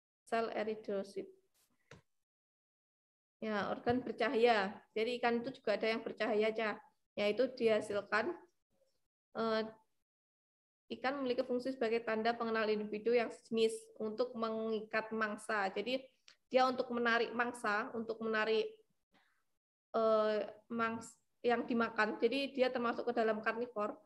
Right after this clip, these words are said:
Jadi untuk menarik mangsa dia itu mengeluarkan cahaya sehingga, eh, predatornya itu dia mendekat karena ada cahaya kan penasaran.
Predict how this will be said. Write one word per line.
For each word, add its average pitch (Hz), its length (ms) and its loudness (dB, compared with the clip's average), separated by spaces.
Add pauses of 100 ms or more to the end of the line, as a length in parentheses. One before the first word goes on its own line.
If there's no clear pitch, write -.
(260)
Jadi 240 240 0
untuk 226 240 -2
menarik 220 400 0
mangsa 220 400 -2
dia 233 240 4
itu 233 160 2
mengeluarkan 226 560 0
cahaya 220 480 4
sehingga, 220 560 2 (480)
eh, 226 280 2 (120)
predatornya 220 800 2
itu 240 400 0 (800)
dia 240 400 4 (960)
mendekat 226 480 2 (160)
karena 220 240 0
ada 233 160 0
cahaya 220 400 4
kan 262 240 -4
penasaran. 220 560 0